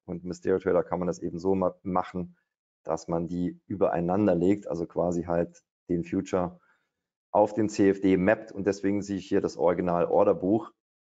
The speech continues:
ähm, obwohl ich im C F D unterwegs bin. Und da sieht man jetzt zum Beispiel, ne, das klafft auseinander, es sind ein Haufen Löcher drin.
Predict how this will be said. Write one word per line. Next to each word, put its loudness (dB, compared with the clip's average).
ähm, -2
obwohl -4
ich -10
im -10
C -6
F -10
D -2
unterwegs -4
bin. -10
Und -2
da 4
sieht -4
man 2
jetzt 0
zum -6
Beispiel, -2
ne, 2
das 0
klafft 0
auseinander, 2
es 2
sind -4
ein -4
Haufen 0
Löcher 4
drin. 0